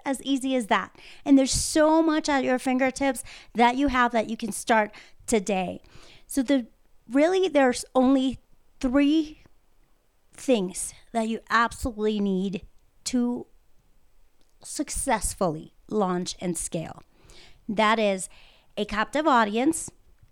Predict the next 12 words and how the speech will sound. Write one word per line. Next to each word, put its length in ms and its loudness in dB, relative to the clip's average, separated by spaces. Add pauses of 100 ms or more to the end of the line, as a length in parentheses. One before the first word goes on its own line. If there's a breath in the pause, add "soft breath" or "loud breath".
Hello, 420 4
remember 360 2
the 100 2
statistics 680 -4
I 100 -2
just 240 -4
read? 360 4 (200)
<laughs> 300 4 (420 loud breath)
Okay. 520 2 (360 loud breath)
You 220 2
need 540 -2 (400)
an 180 2